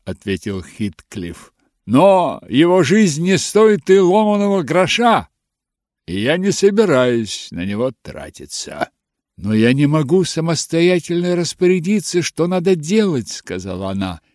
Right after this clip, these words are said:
«И если мне никто не поможет, он умрет». «Выйдите из комнаты!» — крикнул хозяин. «И чтобы я больше никогда не слышал о нем ни слова! Никому здесь не интересно, что с ним случится. Если вам есть дело, ухаживайте за ним. Если нет,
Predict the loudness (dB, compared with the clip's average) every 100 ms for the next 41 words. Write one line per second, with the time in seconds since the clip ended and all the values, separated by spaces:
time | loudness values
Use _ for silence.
0 | _ _ 0 4 4 2 2 2 2 0
1 | 0 0 0 0 0 0 2 0 0 0
2 | 0 2 4 4 2 -8 _ _ _ 0
3 | 2 2 0 2 2 2 -2 -4 -2 -4
4 | -6 -10 -12 -14 _ _ _ _ _ _
5 | -14 -10 -10 -8 -10 -6 -6 -2 -4 -4
6 | -10 _ _ _ _ _ _ -12 -6 0
7 | 2 2 2 0 0 2 2 2 0 0
8 | -2 -4 -4 -4 -6 -8 -6 -4 -4 -4
9 | -8 -10 -8 -6 -6 -8 -6 -6 -6 -8
10 | -12 -10 -10 -10 -14 -18 _ _ _ _
11 | _ -4 0 2 4 2 2 0 2 2
12 | 2 2 4 4 0 -2 -4 -4 -4 -2
13 | -4 -6 -8 -8 -10 -12 -8 -10 -10 -12
14 | -10 -6 -4 -2 0 2 2 4 6 4
15 | 2 -2 2 4 4 2 -2 0 2 4
16 | 2 2 2 -2 -2 -4 -4 0 0 0
17 | -2 2 2